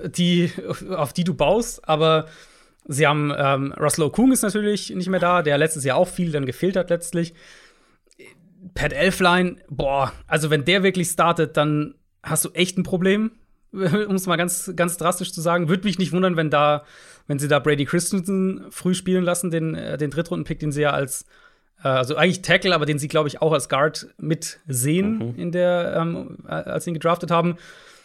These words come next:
Speaker 1: Paradis hast du schon angesprochen, John Miller auf Left Guard, auf, auf Right Guard wäre halt so, das ist noch so in Ordnung, Durchschnitt vielleicht, mit ein bisschen Augen zudrücken.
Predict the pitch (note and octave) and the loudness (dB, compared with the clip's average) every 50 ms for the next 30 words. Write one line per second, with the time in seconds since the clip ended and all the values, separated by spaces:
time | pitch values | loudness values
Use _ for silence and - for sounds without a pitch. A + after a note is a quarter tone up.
0 | _ _ _ _ _ _ _ _ _ _ _ _ - - - - E3 F3 F#3+ F#3 | _ _ _ _ _ _ _ _ _ _ _ _ -20 -20 -8 2 4 4 4 4
1 | E3+ F#3 F3 E3+ - F#3+ F3+ F3+ F3 F3 - F3 E3+ F3 F3 E3+ F3 - - D#3+ | 4 0 -2 -2 -2 -2 0 0 0 2 4 4 4 4 4 0 -2 -4 -6 0
2 | - E3+ E3+ E3+ F#3 F#3+ G#3 F3+ D#3+ - D3+ E3 F3+ F3+ - - E3+ E3+ F3 F3 | 2 2 4 6 6 6 6 4 2 2 4 2 2 2 2 2 4 4 4 2
3 | E3+ E3 D#3+ F#3+ E3+ - D#3+ D#3+ F3 F3+ - F3 E3 E3 D#3 D3 D3+ D3+ D#3 D3 | 2 0 0 0 -2 2 4 4 4 4 2 2 2 2 2 2 2 2 2 2
4 | B2+ D3+ D#3 D3+ D#3 C#3+ D#3+ D#3+ D3 D3+ - E3+ D#3+ C3 - D#3+ D3+ D#3 - C3+ | 2 0 0 0 0 2 0 -2 0 -2 -2 -2 -2 0 0 0 0 0 -2 -2
5 | C#3+ D#3 F3+ F3+ F3+ F3+ F3+ F3+ F#3 F#3+ G3 G3 G3+ G3+ G3+ G3+ G3+ G3+ G3+ F3+ | 0 2 2 0 2 0 2 2 4 4 2 2 2 2 2 2 0 0 -2 -4
6 | D#3+ E3+ D#3+ C#3+ E3+ F3+ G3 G#3 - - - F#3+ G3 G#3 G3 - G3+ F3+ E3+ F3 | -6 -8 -8 -4 -2 0 0 0 -2 -2 -2 0 0 0 -2 -4 -10 -12 -12 -12
7 | E3+ - - F3 F3 F#3 F#3 G3 G3+ G3 - - - F3+ F3+ F#3 - E3+ D#3+ F#3+ | -14 -6 -4 -4 -2 0 0 0 0 -2 -6 -8 -6 -6 -6 -6 -6 -4 -4 -4
8 | F#3 - F#3 E3 D3+ F3+ F#3 F#3 F#3 G3 G3 F#3 F3+ F#3 F#3 F#3+ G3+ | -4 -4 -4 -2 0 0 0 0 -2 -2 -4 0 0 -2 0 0 -4